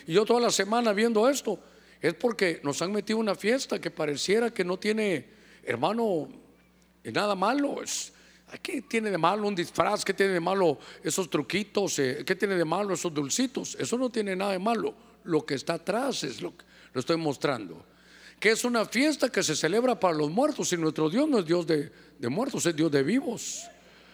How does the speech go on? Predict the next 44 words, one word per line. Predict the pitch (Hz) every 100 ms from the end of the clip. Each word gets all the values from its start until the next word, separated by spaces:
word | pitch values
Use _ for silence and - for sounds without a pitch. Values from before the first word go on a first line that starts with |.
| - -
Nuestro | 139 139 147
Dios | 135 269 262
es | 208
Dios | 147 196
de | 170 143
vivos. | 240 220 113 - - - - - - - - - -
"Pastor, | - 208 202 302
pero | 254 269
un | 285
familiar | 262 262 247 269 285
ya, | 277
ya | 254 254
se | -
fue". | 214 294 254
Solo | - 226 233 202
duerme. | 214 277 240 160
El | 156
que | 175
tiene | 233 233
a | 196
Cristo | 285 330 - 220
tiene | 214 208
vida | 190 240 220
eterna. | 220 262 247 226 160 - - - -
Somos, | - 240 240 214 208
hermano, | 190 240 269 240 - - -
un | 226 247
pueblo | - 254 254 220
de | 190
un | 214
Dios | 202 214 240 - - -
vivo, | 170 185 127
de | 160
un | 233 196
Dios | 240 269 247 - -
vivo. | 208 202 156 135 - - - - - -
A | 208
ver, | 233
démosle | 269 262 233
palmas | - 269 254 208
fuertes | 320 359 - 240
a | 226
nuestro | 240 233 226
Señor. | 185 185 180